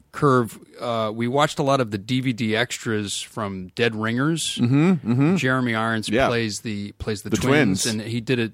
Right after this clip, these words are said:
Speaker 1: That's the best I've, I've seen that trick done, I think, in, in as far as a lead in a feature film. <clears throat> It was done in an adaptation, but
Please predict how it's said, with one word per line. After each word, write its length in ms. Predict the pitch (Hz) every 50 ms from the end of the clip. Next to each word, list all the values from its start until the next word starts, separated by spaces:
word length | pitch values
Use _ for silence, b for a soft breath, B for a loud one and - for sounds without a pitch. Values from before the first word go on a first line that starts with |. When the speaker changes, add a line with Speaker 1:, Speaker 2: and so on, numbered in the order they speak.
| _ -
Speaker 1:
That's 220 | 120 143 160 -
the 80 | - 180
best 300 | 123 156 147 127 - 147
I've, 220 | 123 107 95 _ b b b b b b b b -
I've 180 | 117 131 131 -
seen 240 | - - 160 139 131
that 180 | 123 110 104
trick 320 | - - - - 135 110 - _ _ _ _ _ _ -
done, 340 | 147 127 120 110 101 95
I 220 | 95 85 98 101 98
think, 640 | - - - - 107 104 95 92 - - - - _ _ -
in, 200 | 107 104 101 98 -
in 380 | - - 113 104 101 98 95 - _ _ _ _ _ -
as 140 | 117 110 -
far 160 | - 156 131
as 100 | 113 117
a 60 | 110
lead 300 | 110 113 123 120 117 110
in 120 | 104 101
a 40 | 95
feature 400 | 90 - - 123 107 - - 95
film. 380 | - - - 107 98 87 87 - _
<clears throat> 320 | - - 92 85 78 - - - _ _ _ _ _ _ _ _ _ - - -
It 20 | -
was 140 | 135 117 -
done 140 | 160 151
in 120 | 151 131 135
an 60 | 131
adaptation, 560 | 120 117 113 101 - 127 120 110 - 117 107
but 140 | 104 104 101